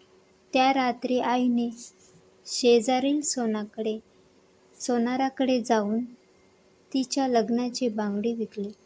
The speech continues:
सकाळी तिने ते पैसे सुमनच्या हातात ठेवले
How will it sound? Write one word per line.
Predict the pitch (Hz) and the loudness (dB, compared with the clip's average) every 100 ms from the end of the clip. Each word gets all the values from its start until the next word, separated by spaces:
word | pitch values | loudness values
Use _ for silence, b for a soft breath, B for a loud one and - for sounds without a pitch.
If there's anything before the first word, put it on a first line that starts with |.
| _ _ _ - _ _ _ _ - | _ _ _ -20 _ _ _ _ -6
सकाळी | - - 277 285 | -6 0 2 4
तिने | 277 269 262 262 | 2 0 0 0
ते | 269 | -2
पैसे | 262 240 240 - 262 | -2 0 0 0 -2
सुमनच्या | 240 240 226 240 247 247 262 269 b b _ _ - | -2 -2 0 0 -2 -2 -4 -6 b b _ _ -6
हातात | 220 240 247 - | -4 -4 -6 -2
ठेवले | 233 214 208 | 0 0 0